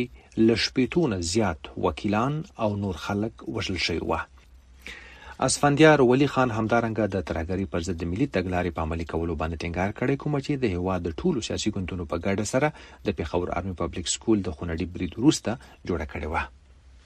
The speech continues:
په افغانستان کې د امریکا مخکنی، اه، سفیر راس ولسن ویلي، طالبان د افغانانو ملاتړ نه لري.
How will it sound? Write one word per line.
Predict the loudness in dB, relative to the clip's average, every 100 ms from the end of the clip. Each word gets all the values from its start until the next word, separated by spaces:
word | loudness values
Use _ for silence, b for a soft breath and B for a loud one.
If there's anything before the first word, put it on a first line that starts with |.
| -20 -20 -20 -20 -20 -20 B B B B B B 6
په | 8
افغانستان | 10 8 6 6
کې | 6
د |
امریکا | 6 6 6 6 4 0 -6 0
مخکنی، | 2 2 2 2 4 0 -2 -6
اه، | -2 0 0 0
سفیر | -2 -4 4 4 4 2 2
راس | 4 4
ولسن | 4 4 4 2 0 -4
ویلي، | -4 0 4 4 4 2
طالبان | 2 0 2 0 0 2
د |
افغانانو | 0 0 -2 0 0 0
ملاتړ | -2 -2 -4 -4 -4 -4 -4 -6
نه | -6
لري. | -4 -4 -6